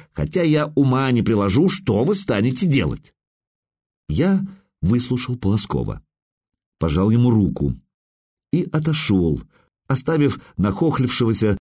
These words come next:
засунувшего в карманы брюк старичка посреди мамонтового зала. В него как раз входила шумная, гогочущая и ахающая экскурсия школьников.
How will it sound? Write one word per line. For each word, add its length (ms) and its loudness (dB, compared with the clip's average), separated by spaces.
засунувшего 800 2
в 80 -8
карманы 480 2
брюк 320 2
старичка 640 -2
посреди 480 0
мамонтового 580 2
зала. 420 -2
В 100 0
него 180 2
как 200 -2
раз 240 0
входила 340 -2
шумная, 560 0
гогочущая 840 0
и 280 -2
ахающая 640 0
экскурсия 500 -2
школьников. 720 -2